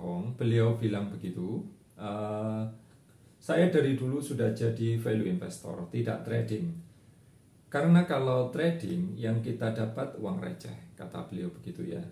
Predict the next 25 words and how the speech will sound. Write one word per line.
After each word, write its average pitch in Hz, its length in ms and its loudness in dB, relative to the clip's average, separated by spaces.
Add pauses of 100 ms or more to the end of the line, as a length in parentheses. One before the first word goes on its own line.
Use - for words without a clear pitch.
(380)
"Tetapi 151 320 0
kalau 151 240 2
kita 123 480 -2
beli 113 480 2
dan 92 240 -2
simpan, - 480 -6 (320)
kita 85 320 -8
hold, 160 480 2 (160)
akan 113 320 -4
dapat 131 640 -2 (480)
uang 101 320 0
besar," - 560 -2
kata - 240 -8
Pak - 160 -10
Lo 165 160 -6
Keng 170 160 -8
Hong - 160 -6
begitu - 480 -14
dalam 85 480 -6
acara 120 640 2
pada 110 640 0
hari 110 320 2
Sabtu 113 320 -4
yang 87 240 0
lalu. - 400 -4